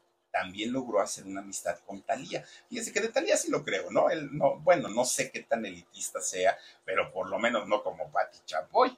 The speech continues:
Bueno, pues resulta que Thalía, fíjense que lo acompañó varias veces a reconocimientos que le hicieron en vida a René Muñoz.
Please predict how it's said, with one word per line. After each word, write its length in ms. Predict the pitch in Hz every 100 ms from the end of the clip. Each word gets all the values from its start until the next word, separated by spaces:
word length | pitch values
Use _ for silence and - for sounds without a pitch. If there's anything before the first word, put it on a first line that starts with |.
| -
Bueno, 200 | 90 - _ - - _
pues 140 | 117
resulta 380 | 123 135 151 -
que 100 | -
Thalía, 380 | - 101 123 127
fíjense 420 | 139 151 151 147
que 80 | 98
lo 80 | -
acompañó 500 | - 90 87 92 104
varias 320 | 107 113 110
veces 400 | 98 - 113 - - -
a 120 | 95
reconocimientos 920 | 92 87 92 92 - 101 95 - 113
que 140 | - 95
le 100 | 95
hicieron 500 | - - 95 101 101
en 180 | 87 87
vida 400 | 98 92 92 -
a 80 | 87
René 300 | 80 85 87
Muñoz. 440 | 87 110 139 -